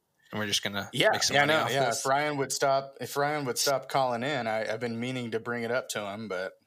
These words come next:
Speaker 2: he keeps calling
Speaker 1: Yeah, <laughs>
Speaker 2: in to work,
Speaker 1: just
Speaker 2: so.
Speaker 1: say, "We've got another, <laughs> another business idea for you to fund." <laughs>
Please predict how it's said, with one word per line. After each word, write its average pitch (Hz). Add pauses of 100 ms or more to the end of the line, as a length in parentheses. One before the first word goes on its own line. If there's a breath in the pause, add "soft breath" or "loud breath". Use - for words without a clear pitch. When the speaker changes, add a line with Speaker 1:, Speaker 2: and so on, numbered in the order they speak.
Speaker 2:
he 107
keeps 110
calling -
Speaker 1:
Yeah, -
<laughs> -
Speaker 2:
in -
to 170
work, 107
Speaker 1:
just -
Speaker 2:
so. 127 (300)
Speaker 1:
say, 190 (140)
"We've 127
got 139
another, 135 (200)
<laughs> 185
another 165
business 147
idea 127
for 127
you 120
to 135
fund." 127
<laughs> -